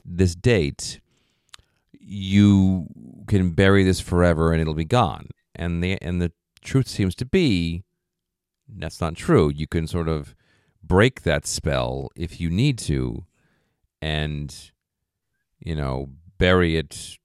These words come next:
temporarily and come back out. And, like, it's,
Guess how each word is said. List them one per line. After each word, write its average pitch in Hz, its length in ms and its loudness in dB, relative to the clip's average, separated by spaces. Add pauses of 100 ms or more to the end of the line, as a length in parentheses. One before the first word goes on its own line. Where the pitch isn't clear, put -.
temporarily 90 800 0
and 82 140 -6
come 73 180 -6
back 76 220 -6
out. 104 320 2
And, 80 160 -4
like, 78 260 -6
it's, - 400 -6